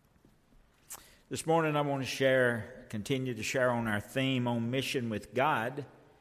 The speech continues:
And we know that we're on mission with God,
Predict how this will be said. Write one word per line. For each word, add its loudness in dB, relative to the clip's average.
And -6
we -2
know 4
that -2
we're 2
on 0
mission -2
with -8
God, -2